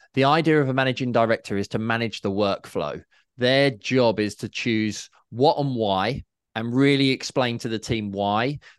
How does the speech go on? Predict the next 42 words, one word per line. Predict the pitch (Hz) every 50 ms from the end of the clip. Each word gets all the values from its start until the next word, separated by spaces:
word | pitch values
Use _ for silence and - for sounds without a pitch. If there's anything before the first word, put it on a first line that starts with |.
| - -
but | 117 -
to | - 120
leave | 117 123 131 131 127 123
the | - 120
team | - - 135 120 117 110 107
to | - 113
work | 107 110 107 101 -
out | 113 101 90
the | - 98
how. | - 113 98 85 80 87 85 - _ _ _ _ _ _ _ _ -
And | 117 123
if | 123 -
something | - 175 170 151 160 160
goes | 147 143 135 131 120
wrong, | 139 147 139 123 120
it's | 110 - -
not | 139 131 113 -
to | - 110
fix | - - 170 - - - -
it, | 107 98 101
it's | 92 - - -
to | - 120
explain | 117 - - - - 151 139 131 113 101 101 98 110 107 _ - - _ _ _ -
or | 117 120
put | 117 - 147 -
pressure | - - 151 143 - - 135
on | 123 123 127
them | 135 131 113 107 107
to | 104 117 104
say, | - 120 110
"Look, | 117 127 -
I've | - 104
seen | - - 151 156
your | 135 113
work | 117 120 113 - -
before. | - 98 - - 131 120 82 69 78 - _ _ _ _ -
You | 120 143 165
can | 160 - 135 127
do | 127 120 113
better | 117 131 113 95
than | 110 98 87 85
this." | 76 62 76 113 - - - - - -